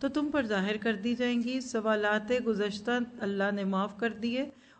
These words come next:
और अल्लाह ताला बड़ी मग़फ़रत वाला और बड़े हिल्म वाला है। ऐसी बातें तुमसे पहले और भी लोगों ने पूछी थी," इशारा है बनी इसराइल की तरफ, "फिर इन बातों के मुनकर हो गए।" यानी सवाल तो बड़े पूछते हैं, अमल कोई नहीं करते।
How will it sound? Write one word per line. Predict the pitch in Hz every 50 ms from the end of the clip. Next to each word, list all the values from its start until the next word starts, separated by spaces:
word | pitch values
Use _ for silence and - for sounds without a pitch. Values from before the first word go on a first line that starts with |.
| _ -
और | 240 233
अल्लाह | 254 254 262 269 262
ताला | 269 277 262 262 262
बड़ी | 226 233 233 240 214
मग़फ़रत | 214 208 196 208 208 240 247 247 247 247
वाला | 240 240 240 247 247
और | 247 247
बड़े | 202 214 214 226 240 233 233
हिल्म | - 220 208 214 220 208 208
वाला | 202 196 185 185 185
है। | 180 185 - - - - - - - - - -
ऐसी | 254 277 285 - 330 320
बातें | 294 294 294 294 294 285 285
तुमसे | 285 277 285 277 - 262
पहले | - 233 226 233 226 226
और | 220 226 233 226
भी | 233 247 233
लोगों | 202 208 202 190 202 202
ने | 196 202 196
पूछी | 185 196 190 185 - 220 220
थी," | 226 254 285 359 - -
इशारा | 208 - 214 202 190 202 208 208
है | 214 233 214
बनी | 190 196 185 190
इसराइल | 185 180 - 202 190 190 190 190
की | 190 233 220
तरफ, | 226 240 254 294 285 - - - - - - - - -
"फिर | - 311 311
इन | 311 311 285
बातों | 233 220 220 220 233 233
के | 220 220 208
मुनकर | 190 190 190 185 180 202 220 220
हो | 240 233 226
गए।" | 233 269 311
यानी | 320 294 269 285 285
सवाल | 277 - 247 247 254 277 269
तो | 269 285
बड़े | 233 247 254 285 277
पूछते | - 240 233 220 - - - 262
हैं, | 285
अमल | 285 262 247 247 247
कोई | 247 220 214
नहीं | 220 240
करते। | 240 233 202 - - - 175